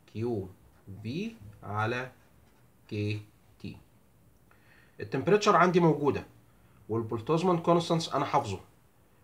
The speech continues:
والكيو في مديها لي اللي هو الانرجي اوف فيكنسي فورميشن. طيب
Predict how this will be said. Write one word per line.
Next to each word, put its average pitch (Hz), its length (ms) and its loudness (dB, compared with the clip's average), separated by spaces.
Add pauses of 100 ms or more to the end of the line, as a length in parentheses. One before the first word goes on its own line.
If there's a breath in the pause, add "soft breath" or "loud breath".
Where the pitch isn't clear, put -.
(160)
والكيو 143 500 0
في 202 180 0
مديها 180 360 4
لي 131 100 2
اللي 113 100 -2
هو 143 60 2
الانرجي 151 440 0
اوف 135 160 0
فيكنسي 156 380 -4
فورميشن. 151 500 -2 (960)
طيب 107 220 -6